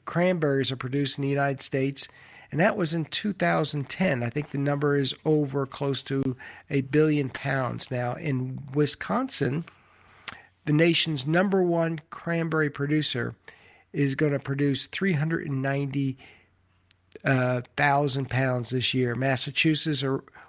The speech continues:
Oregon, and New Jersey will also crank out millions of pounds.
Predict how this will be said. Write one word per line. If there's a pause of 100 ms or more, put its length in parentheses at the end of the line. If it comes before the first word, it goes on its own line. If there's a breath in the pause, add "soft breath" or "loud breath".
Oregon, (100)
and
New
Jersey (300 loud breath)
will
also
crank
out
millions
of
pounds.